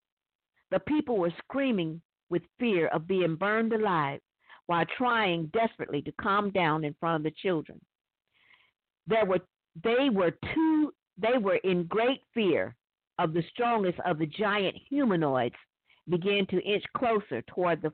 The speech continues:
fleeting caravan. "If only they would have listened to me," shouted Jackson. "There's nothing we can do about it now," screamed the general. Braddock said, "Now you want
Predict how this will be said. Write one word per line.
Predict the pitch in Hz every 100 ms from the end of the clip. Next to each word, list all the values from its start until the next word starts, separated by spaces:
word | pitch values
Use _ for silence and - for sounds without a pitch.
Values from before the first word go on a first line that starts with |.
| -
fleeting | 190 175 165
caravan. | 202 180 143 143 104 90 _ _ _ _ _ _ _ _ _ _ _ _ _ -
"If | 220 208 -
only | 311 330 285 202
they | 175 196
would | 185
have | 180 147
listened | 208 320 220 190
to | 185
me," | 170 156 131 131 _ _ -
shouted | 156 143 -
Jackson. | 156 143 127 - 151 _ _ _ _ _ _ _ _
"There's | 185 196
nothing | 208 247 240 240
we | 240
can | 226
do | 247 294
about | 214 214 190
it |
now," | 170 262 269 226
screamed | - 202 185
the | 170
general. | 165 175 160 170 - _ _ _ - - -
Braddock | 175 240 220 -
said, | 196 175
"Now | 180 226 233
you | 214 214 247
want | 233 233